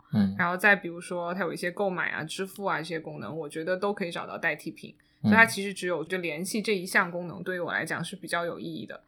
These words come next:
Speaker 1: 嗯。
Speaker 2: 但是我想，无论是工作上还是生活中，如果真的想要找到我的人，他最后都会有办法找到我，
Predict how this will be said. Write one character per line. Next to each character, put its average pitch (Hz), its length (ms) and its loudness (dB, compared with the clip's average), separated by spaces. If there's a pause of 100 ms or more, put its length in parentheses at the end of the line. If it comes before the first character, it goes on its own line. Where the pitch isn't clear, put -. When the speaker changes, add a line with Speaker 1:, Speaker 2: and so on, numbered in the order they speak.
Speaker 1:
嗯。 - 80 -4
Speaker 2:
但 247 100 6
是 233 80 4
我 214 120 6
想， 170 420 2
无 175 120 -8
论 208 140 2
是 220 120 0
工 202 200 -2
作 208 140 2
上 202 160 0
还 175 100 -4
是 170 80 -12
生 185 220 -4
活 170 140 -6
中， 165 280 -6
如 160 80 -10
果 175 140 0
真 196 100 -2
的 208 80 2
想 208 200 -2
要 170 60 -4
找 160 200 -4
到 160 160 0
我 - 80 -4
的 - 100 -8
人， 78 160 -6
他 190 120 -6
最 190 160 -2
后 190 120 -2
都 180 140 -4
会 180 100 -4
有 131 60 -6
办 160 160 -6
法 143 100 -8
找 85 200 -8
到 95 180 -4
我， 87 180 -12